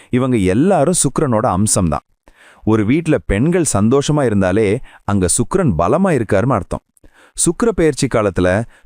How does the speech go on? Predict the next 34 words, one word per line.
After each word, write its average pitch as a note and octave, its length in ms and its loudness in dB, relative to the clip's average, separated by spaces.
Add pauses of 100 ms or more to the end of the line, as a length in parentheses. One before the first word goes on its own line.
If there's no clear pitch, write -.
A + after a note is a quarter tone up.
பெண்களுக்கு E3 580 0
நகை G2 320 0
நட்டு F#3 260 0
வாங்குற G#2 260 0
யோகம் G2 400 0
அதிகமா D3+ 460 0
இருக்கும். E2+ 260 -4 (600)
சாப்பாடு D#3 680 0
விஷயத்துல C#3 320 0
கூட E3 200 0
சுக்கிரன் D3+ 440 -2
கைவரிசை B2+ 400 0
பாட்டுவாரு. F2 340 0 (440)
நல்ல G2 340 2
ருசியான G#2+ 580 0
சாப்பாடு, F2+ 680 0 (280)
கண்ட B2 360 0
கண்ட A2+ 340 0
ஹோட்டல்ல C3 320 0
போய் A2 260 0
வெரைட்டியா B2 580 0 (100)
சாப்பிடுறது, F#2 580 0 (260)
இதெல்லாம் A2 540 2
சுக்கிரன் C3 420 -2
நல்ல C3 380 2
இடத்துல A#2+ 180 -2
இருந்தாதான் F#2+ 480 2
நடக்கும். F#2+ 340 -4 (320)
இல்லைன்னா A2 640 0
வெறும் B2 360 0
பழைய G2+ 340 0
சோறு B2+ 240 0
தான் D3 180 0
மிஞ்சும். G2+ 300 0